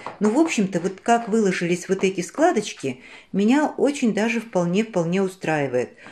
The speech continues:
То есть обработка, м, примитивная, я бы сказала, даже только проймы надо обработать, потому что там горловинка за счёт сгиба обрабатывается.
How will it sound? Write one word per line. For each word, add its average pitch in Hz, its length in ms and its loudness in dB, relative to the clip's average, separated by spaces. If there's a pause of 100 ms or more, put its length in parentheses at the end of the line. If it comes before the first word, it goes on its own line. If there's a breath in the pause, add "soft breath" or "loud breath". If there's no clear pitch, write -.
(200 loud breath)
То 220 60 4
есть 226 240 -2
обработка, 220 880 2 (180)
м, 180 220 -2
примитивная, 202 880 2
я 233 180 4
бы 233 100 -2
сказала, 233 520 2
даже 226 320 0
только 208 460 2 (260 loud breath)
проймы 233 320 6
надо 262 340 4
обработать, 247 580 0
потому 226 280 0
что 226 160 -4
там 233 340 0 (320 loud breath)
горловинка 220 540 2
за 214 120 4
счёт 220 220 -2
сгиба 196 380 -2
обрабатывается. 185 920 -2